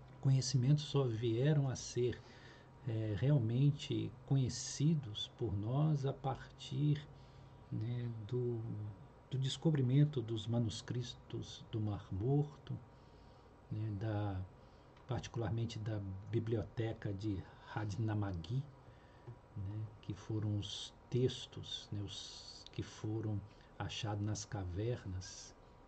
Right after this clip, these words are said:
né, no Alto Egito, né, e que contém os textos de alguns evangelhos, né,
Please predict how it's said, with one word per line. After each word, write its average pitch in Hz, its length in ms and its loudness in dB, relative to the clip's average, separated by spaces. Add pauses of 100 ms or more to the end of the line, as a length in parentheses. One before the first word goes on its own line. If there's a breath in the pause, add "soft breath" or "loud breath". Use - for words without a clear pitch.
(180)
né, 101 100 -4
no 98 420 -2 (960)
Alto 107 280 0
Egito, 101 560 0
né, 117 220 -4 (1120 loud breath)
e 104 240 -6 (160)
que 107 400 -6 (100)
contém 110 540 -2
os - 320 -8
textos - 760 -2
de 107 80 -4
alguns 101 440 0
evangelhos, 98 1400 -4 (580)
né, 98 220 -6